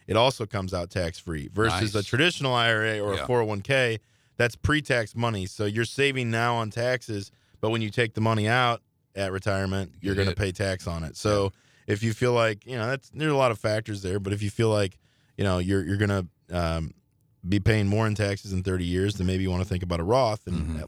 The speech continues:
Speaker 1: let that money grow tax-free over time. For businesses,
Speaker 2: Yeah.
Speaker 1: you know, I just did it last week. I went to Sam's and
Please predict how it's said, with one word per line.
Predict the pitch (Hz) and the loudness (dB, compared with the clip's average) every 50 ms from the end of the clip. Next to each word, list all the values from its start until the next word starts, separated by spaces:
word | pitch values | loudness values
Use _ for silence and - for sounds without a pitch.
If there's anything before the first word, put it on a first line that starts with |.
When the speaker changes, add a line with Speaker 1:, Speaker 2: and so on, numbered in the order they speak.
| 90 | -2
Speaker 1:
let | 101 95 - | -2 0 2
that | 98 95 87 | 2 0 0
money | 90 90 90 85 | 0 0 0 -2
grow | 87 87 90 | -2 -2 -2
tax-free | - - 92 87 87 - - 92 90 | -2 -2 -2 -4 -4 -6 -4 -4 -2
over | 87 85 85 80 | -2 -4 -4 -4
time. | - 92 85 82 82 80 87 - - - - - - - _ | -4 -2 -2 -2 -2 -6 -8 -10 -14 -20 -20 -20 -20 -6 _
For | - 139 | 2 2
businesses, | 127 117 196 247 254 - 226 190 165 - 147 131 131 139 139 - _ _ _ _ _ | 4 6 4 4 4 2 -2 -4 -2 0 0 0 0 0 -2 -6 _ _ _ _ _
Speaker 2:
Yeah. | - 78 - - - _ _ - | -8 -8 -8 -10 -14 _ _ -4
Speaker 1:
you | - 139 147 | -2 0 2
know, | 131 123 131 139 131 - | 2 2 2 0 -2 0
I | 101 120 | 0 0
just | 127 131 131 113 110 | 2 2 0 -2 0
did | 120 123 | 0 0
it | 127 110 | 2 2
last | 117 120 123 117 - | 2 2 2 2 2
week. | 131 127 | 0 0
I | 120 | 0
went | 117 123 117 110 | 0 0 0 -2
to | - 110 | -6 -10
Sam's | - - 113 117 117 127 127 131 120 110 | -4 -2 0 0 2 0 0 -2 -2 -4
and | 107 104 104 101 | -4 -2 -4 -4